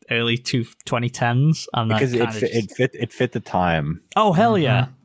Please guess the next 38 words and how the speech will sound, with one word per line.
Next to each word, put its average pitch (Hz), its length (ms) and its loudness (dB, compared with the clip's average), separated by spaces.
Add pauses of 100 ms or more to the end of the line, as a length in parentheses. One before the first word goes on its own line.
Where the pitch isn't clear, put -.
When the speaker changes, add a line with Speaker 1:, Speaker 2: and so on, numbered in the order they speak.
Speaker 1:
And 135 140 2
then 139 140 2
you 147 100 4
went 139 180 0
to, - 100 2
Speaker 2:
Yeah. - 180 0
Speaker 1:
like, 113 400 0
you 123 60 0
know, 98 280 0 (140)
edgy 117 320 0
humor 113 400 -2
in 104 240 -4 (160)
late 131 260 0
Speaker 2:
Because 107 240 2
Speaker 1:
twenty 151 260 0
tens. 147 300 2
Speaker 2:
we're 110 300 2 (600)
two - 160 0
thousand 120 420 2
eight, 104 200 2
two 104 140 -6
thousand 95 400 2
nine, 87 480 2 (260)
we're, 95 220 0
we're 98 180 2
looking 98 320 0
at 85 140 -2
Fred 90 600 0 (420)
and 85 180 0
Greatest 87 500 0
Freakout 87 520 0
Speaker 1:
<laughs> - 260 0
Yeah. 427 240 6
Speaker 2:
and 427 100 4
that 87 240 -4
stuff - 400 -2
type 95 280 -2
humor. 87 480 0